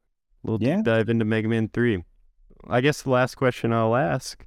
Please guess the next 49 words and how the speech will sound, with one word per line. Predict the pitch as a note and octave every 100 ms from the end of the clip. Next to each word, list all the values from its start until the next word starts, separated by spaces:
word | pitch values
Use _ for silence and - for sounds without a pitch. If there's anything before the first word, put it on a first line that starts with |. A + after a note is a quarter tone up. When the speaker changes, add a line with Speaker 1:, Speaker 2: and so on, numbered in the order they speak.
| -
Speaker 1:
and | -
then | G2+
we'll | F#2+
start | - A#2 G2
getting | G#2 A2+
out | C#3
of | G#2+
here. | G#2
Is | G#2
this | C#3+
your | D3+
favorite | D3 D3
Mega | C3 D#3+
Man | C3 F#2+
game? | F2+ F2+ - _ _ _
Speaker 2:
Um, | D#3+ D#3+ D#3+ D#3 D#3 D3+ D#3 D3 _
yeah. | C3 D3 A3+ G#3 _ _ _
Yeah, | C3 C3+ D3
I | A#2
mean, | B2+ B2+ A#2
it, | B2 C3+
it | C3 C3
will | C#3 B2+ A#2
always | A2+ A#2
be | A#2
my | G2 F#2
favorite. | F#2+ E2+ D2+ - _ _ _
There | B2 A#2+ A#2+ A2+
are | G#2+
some | - A#2
that | A2+
come | A2 G2+
close | - G#2+ G#2+ A2 - - - _ - -
when | - F2 G#2+ A2
it | G#2
comes | G#2+ G#2
to | G2+
classic | G2+ G2+ G2
series, | - G2+ G2 G2 G2 -
and | D2+ F2+ D#2+
the | A2+
only | C3 C3
one | A#2
that | G#2
really | G2+ G#2
comes | G#2 F#2+
close | - G2+ G2 -
for | -
me | F#2 G2+ G2+ G#2 G#2+